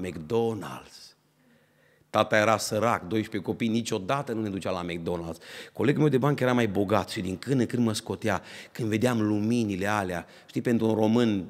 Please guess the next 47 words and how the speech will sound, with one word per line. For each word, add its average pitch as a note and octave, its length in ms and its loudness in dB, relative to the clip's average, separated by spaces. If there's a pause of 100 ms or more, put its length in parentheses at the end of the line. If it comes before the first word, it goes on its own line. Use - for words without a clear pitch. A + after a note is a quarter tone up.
(420)
comunist, G2+ 500 2
că - 80 -2
am F2 80 2
fost G2 160 -6
crescut - 220 -6
în G2+ 100 0
comunism, G#2 440 0 (200)
să A#2 160 -4
vezi G#2 220 2
luminițele G#2 680 0
alea, G2+ 160 2
marketingul. F#2+ 760 2 (340)
Cum - 120 -2
ați - 180 2
avut G#3 160 2
și - 100 4
voi, - 220 6
poate, B2+ 280 2
prima A#2 180 2
dată A#2 200 0
șoc - 280 2
în G#2 80 -4
Germania. G2 340 0
„Măi, B2+ 340 2
ce - 180 -6
frumos G2 680 -2
e!” F#2 60 -2 (340)
Și, - 80 -8
într-adevăr, C#3 380 2
mâncam B2 380 2
de D3 100 2
parcă B2+ 280 0
eram C#3+ 180 4
în C3 100 4
grădina B2+ 280 2
Edenului, B2 420 4
la G#2+ 140 2
pomul B2 360 2
cunoștinței A2 580 0
binelui G#2 280 4
și G2 100 -2
răului. G2 220 4 (260)
Așa A#2+ 340 2
mâncam D#3+ 380 4
cu C#3+ 120 0
o A#2+ 40 6
poftă C3+ 640 0